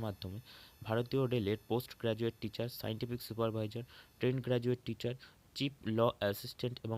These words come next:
পাবলিক প্রসিকিউটর এবং ফিজিক্যাল ট্রেনিং ইনস্ট্রাক্টর, সায়েন্টিফিক অ্যাসিস্ট্যান্ট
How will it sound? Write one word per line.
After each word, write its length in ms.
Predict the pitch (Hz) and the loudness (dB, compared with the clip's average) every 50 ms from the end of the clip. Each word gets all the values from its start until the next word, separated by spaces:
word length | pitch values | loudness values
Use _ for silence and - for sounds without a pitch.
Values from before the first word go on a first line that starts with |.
| 117 - | -2 0
পাবলিক 300 | 113 104 104 110 120 123 - - | 0 0 2 0 -2 -2 -2 -2
প্রসিকিউটর 540 | - 104 101 - - - - 117 - - - - - | -2 -2 -2 -4 -6 -6 -6 -4 -4 -4 -6 -4 -2
এবং 120 | 110 107 113 - | -4 -4 -4 -4
ফিজিক্যাল 380 | - 117 107 - - - 120 117 113 | -6 -8 -8 -6 -4 -4 -4 -2 0
ট্রেনিং 220 | - 107 104 110 113 101 - | 0 0 0 -2 -4 -6 -6
ইনস্ট্রাক্টর, 520 | 107 104 - - - 110 - - - 113 120 - - - - - - - | -6 -6 -6 -6 -6 -6 -6 -6 -6 -6 -6 -8 -12 -20 -20 -20 -6 0
সায়েন্টিফিক 440 | - 120 120 123 127 139 131 139 135 - - | 2 2 2 2 0 -2 -2 -4 -2 -2 -2
অ্যাসিস্ট্যান্ট 500 | 110 110 - - 127 - - 139 131 | -2 -2 -4 -6 -8 -6 -4 -4 -4